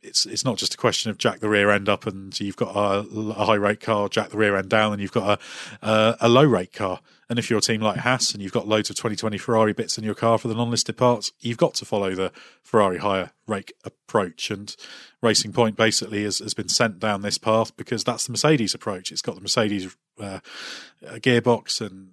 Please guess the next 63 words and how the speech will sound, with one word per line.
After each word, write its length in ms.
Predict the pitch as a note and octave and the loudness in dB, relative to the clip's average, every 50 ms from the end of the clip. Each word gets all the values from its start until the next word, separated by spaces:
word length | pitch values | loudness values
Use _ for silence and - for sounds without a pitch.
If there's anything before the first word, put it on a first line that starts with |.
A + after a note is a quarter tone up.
| _ - | _ -6
rear 140 | A2 G#2 - | -4 -4 -4
suspension, 560 | - A#2+ - - A2+ A2 G2+ - - B2 G#2+ | -4 -4 -2 -2 -4 -4 -4 -8 -8 -8 -8
et 60 | G#2 | -6
cetera. 340 | - - A2+ G#2+ - - A#2 | -6 -6 -6 -4 -4 -2 0
So 240 | - - A#2+ A2 A2 | 2 4 4 4 4
it's 180 | G#2+ G2 - | 2 0 -2
logical 440 | A#2 A#2 A#2+ - - - - A2 G2+ | 0 0 2 0 0 -2 -4 -4 -4
for 120 | - - | -4 -4
it 140 | A#2+ - - | -4 -2 0
to 320 | - - A#2+ A2 G#2+ G#2 - - _ _ _ _ _ _ _ _ _ _ _ - | 0 2 4 4 2 0 -2 -6 _ _ _ _ _ _ _ _ _ _ _ 2
go 160 | B2 A#2+ A2+ | 4 4 4
down 240 | G#2+ A2+ G#2+ G#2 G#2 | 4 4 4 4 2
a, 60 | G#2 G#2 - | 0 -2 -4
a 80 | - - | -8 -8
pathway 540 | - A2+ A#2 A2+ G2+ - - G#2+ G#2 G#2 | 0 4 4 4 4 2 0 -2 0 0
that, 160 | G2 G#2+ G#2 - _ _ _ _ | 0 -2 -4 -6 _ _ _ _
that 120 | A#2 G#2+ | -4 -4
works 400 | F#2+ G#2 A2+ A2 G#2 F#2 - - | -2 0 0 0 0 0 -4 -4
for, 240 | - - A2+ G#2+ G#2+ - _ _ _ | -2 0 0 0 0 -2 _ _ _
for 120 | - A2+ | -6 -4
the 80 | A2 G#2+ | -4 0
car 180 | - A#2+ A2 | 2 2 2
they're 100 | G#2 A2 | 2 2
copying, 520 | G2 - D3+ C3 - - F#2 E2+ F2 F#2 F2+ | 2 2 0 0 0 -2 -6 -6 -10 -14 -12
uh, 160 | F#2 F#2+ F#2+ F#2+ - | -12 -12 -8 -4 -4
obviously. 480 | A#2+ - - F#2 - - - G2 F2+ - - - - - - - - _ _ _ | -2 -2 0 -2 -2 -2 -4 -4 -8 -10 -16 -20 -20 -20 -20 -20 -20 _ _ _
But, 460 | - B2+ A#2+ - - - - - - - _ _ _ _ _ _ _ _ | 4 4 4 2 2 2 2 2 2 0 _ _ _ _ _ _ _ _
yeah, 260 | D3+ C3+ G#2+ F2+ - - _ _ _ _ _ _ _ _ - | 4 4 4 2 0 -8 _ _ _ _ _ _ _ _ -2
this 140 | C3 - - | 0 2 2
whole 120 | C3 B2 | 2 2
debate 320 | G#2+ A2+ - A2 G#2+ - | 2 4 4 4 4 4
about 200 | - G2 F#2 F2+ | 0 -4 -6 -8
copying 440 | - - A2 G#2 - A#2+ G#2 G2 F#2+ | -6 -6 -6 -2 -2 -2 -2 -2 -2
is, 180 | G#2 G#2 F#2 - | -2 -2 -2 -2
is 140 | G2+ F#2+ G#2 | -4 -2 -2
not 140 | A#2 G#2 | -4 -4
gonna 160 | E2 G2 F#2+ F2+ | -2 -6 -4 -2
go 180 | - G#2 G2 | 0 2 2
away. 240 | F#2+ G2 G#2 G2 F#2 | 4 4 4 2 2
So 160 | F2+ - D3 | 2 2 0
we 60 | D3 | 2
might 200 | D#3 D#3 C3+ A2+ | 2 2 2 2
see 140 | - - A2+ | 2 0 0
some 140 | G2 A2+ G#2 | -2 -2 -4
more 180 | G#2 G2+ G2+ F#2+ | -4 -4 -4 -4
teams 300 | - - G#2+ G2+ F#2+ - | -4 -6 -6 -6 -8 -8
trying 340 | - - G#2+ G#2 G2 F#2 F2 | -4 -2 -2 -2 -2 -4 -6
to 160 | - - F#2+ | -6 -6 -6
copy 240 | - - G#2 - G2 | -6 -6 -6 -6 -6
the 80 | F#2 | -8
best 280 | - G2 F2 - - - | -8 -6 -4 -4 -2 -2
team, 180 | G#2 G2 G2 G2 | -2 -4 -2 -2
but 220 | G#2+ G2+ - - | -2 -2 -4 -2
things 240 | - C#3+ C3+ C3+ - | -2 0 0 0 2
change 280 | - D3 C3+ B2 A#2 | 2 2 2 2 2
quickly 340 | - - A#2+ - - A2 G2 | 0 -2 -2 -2 -4 -6 -8
in 60 | F2+ | -8
Formula 320 | E2 - - F#2 F2 F2+ F2+ | -8 -10 -12 -12 -10 -8 -6
One, 200 | F2+ F#2+ G2 G2 | -6 -6 -6 -6
and 80 | F#2+ | -8
you 80 | G2 G2 | -10 -8
might 200 | G#2 G2+ G2+ - | -8 -8 -8 -10
find 460 | - - B2 A2+ G#2 G2+ F#2+ F#2 - | -4 -2 0 0 0 0 -4 -8 -14